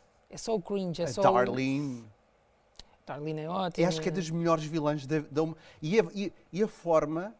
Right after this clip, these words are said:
Speaker 2: muito à Guerra dos Tronos, e também como o filme irlandês, como eles matam.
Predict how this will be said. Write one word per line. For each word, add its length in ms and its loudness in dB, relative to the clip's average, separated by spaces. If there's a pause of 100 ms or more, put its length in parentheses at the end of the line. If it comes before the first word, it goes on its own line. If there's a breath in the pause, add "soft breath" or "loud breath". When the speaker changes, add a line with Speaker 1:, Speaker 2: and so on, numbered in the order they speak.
(140)
Speaker 2:
muito 440 -6
à 220 -4
Guerra 300 -6
dos 200 -18
Tronos, 440 -10 (180)
e 80 -8
também 460 -4
como 280 -8
o 20 -10
filme 300 -8
irlandês, 460 -6
como 220 -10
eles 160 -10
matam. 400 -10